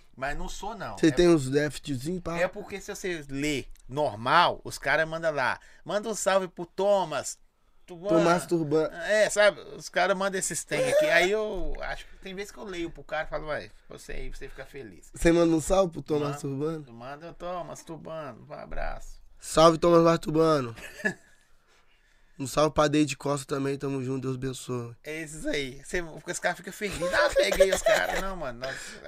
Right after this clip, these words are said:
Speaker 2: Mas é engraçado, você não acha, não? É, é tão idiota, você fala, "Não, não vou cair
Speaker 1: Vou,
Speaker 2: nessa, não."
Speaker 1: vou mandar pro cara aqui pra
Speaker 2: <laughs>
Speaker 1: É, ué. É, quando o P K me respondeu no Insta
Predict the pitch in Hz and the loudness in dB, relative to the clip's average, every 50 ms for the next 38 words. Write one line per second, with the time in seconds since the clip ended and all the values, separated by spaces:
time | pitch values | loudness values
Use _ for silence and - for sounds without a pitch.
0 | - - 202 214 220 226 226 220 214 226 240 247 247 - 214 202 202 202 196 202 | 4 8 10 12 12 12 12 12 12 12 10 10 10 12 12 12 12 12 10 8
1 | 196 185 190 190 190 - 190 190 214 196 175 165 165 - - 190 185 175 226 247 | 8 10 8 8 8 6 6 6 8 10 10 10 8 8 10 8 10 10 10 8
2 | 262 240 208 208 214 208 214 185 - 190 151 156 156 143 143 139 139 139 151 170 | 8 8 10 12 12 12 12 12 10 6 8 8 6 6 6 4 4 4 4 4
3 | 202 180 - 180 165 160 151 151 156 147 135 151 143 139 131 131 127 - - - | 4 6 8 8 8 8 8 8 6 6 4 4 2 2 2 0 -2 -6 -10 -14
4 | - 135 147 170 196 202 185 151 156 156 147 131 139 131 - 135 135 - 139 135 | -8 -6 -2 4 6 6 6 10 10 8 8 8 2 -4 0 2 2 2 2 0
5 | - - - - - 523 640 679 640 554 - - 640 605 - - - - - 165 | 4 10 12 12 12 12 10 8 8 10 12 12 12 12 12 2 -10 -10 -6 -2
6 | 170 160 170 170 151 123 98 - - - - - - - - - - - - - | 0 0 0 0 -2 -4 -4 -8 -12 -20 -20 -20 -18 -18 -18 -20 -20 -20 -20 -12
7 | - - 143 135 135 139 139 135 117 104 - - - - - - - - - - | -6 -2 0 2 2 2 2 2 2 0 -2 -6 -12 -14 -14 -12 -14 -14 -14 -12
8 | - 143 170 190 196 190 175 - 170 147 135 - 151 143 147 151 147 131 147 143 | -6 -4 -2 0 0 -2 -2 -2 -4 -6 -4 -2 -2 -2 -2 -4 -6 -6 -4 -2
9 | - - 143 139 123 120 123 131 135 135 131 123 113 117 123 143 156 165 - - | 0 0 0 0 -2 -6 -8 -10 -10 -10 -12 -12 -12 -12 -12 -12 -12 -14 -16 -14
10 | - 170 165 | -16 -16 -16